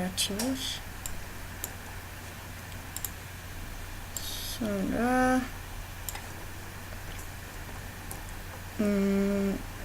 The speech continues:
MOB'A geliyoruz. Buradan char bunu delete ediyoruz. Yani MOB'A girin. E, nokta Minecraft, Minecraft jar'ı winrar ile açın.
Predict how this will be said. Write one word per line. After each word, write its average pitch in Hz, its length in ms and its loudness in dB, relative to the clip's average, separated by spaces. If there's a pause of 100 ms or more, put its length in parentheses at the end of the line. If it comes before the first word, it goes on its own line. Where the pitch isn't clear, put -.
(520)
MOB'A 233 300 12
geliyoruz. 208 840 10 (120)
Buradan 247 480 10
char 240 420 10 (520)
bunu 233 260 8 (1000)
delete 220 420 8
ediyoruz. 185 680 6 (360)
Yani 208 220 10
MOB'A 254 420 12
girin. 233 440 10 (680)
E, 175 600 6
nokta 214 300 6
Minecraft, 233 800 8
Minecraft 226 560 10
jar'ı 240 480 12 (1160)
winrar 240 420 12
ile 196 260 8
açın. 247 540 10